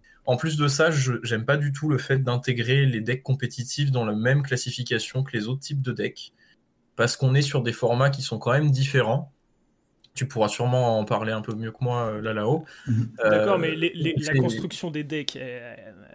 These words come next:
Speaker 3: elle est
Speaker 1: Ouais.
Speaker 3: globalement les mêmes. C'est-à-dire qu'on joue toujours en quarante P V, en singleton, avec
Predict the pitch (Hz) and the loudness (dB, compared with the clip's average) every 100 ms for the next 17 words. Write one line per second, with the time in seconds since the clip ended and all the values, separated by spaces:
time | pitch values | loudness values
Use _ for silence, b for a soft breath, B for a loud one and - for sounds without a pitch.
0 | - 78 123 139 139 135 135 170 220 151 | -20 -10 -8 -8 -8 -10 -10 -8 -8 -10
1 | - 135 135 147 135 139 139 139 160 165 | -14 -14 -14 -14 -14 -14 -14 -12 -12 -12
2 | 147 131 147 127 123 135 139 185 220 b | -14 -14 -12 -12 -12 -12 -4 -4 -4 b
3 | b b - 143 - 147 139 139 165 214 | b b -16 -14 -10 -8 -8 -6 -4 -4
4 | 196 131 131 135 | -6 -12 -14 -14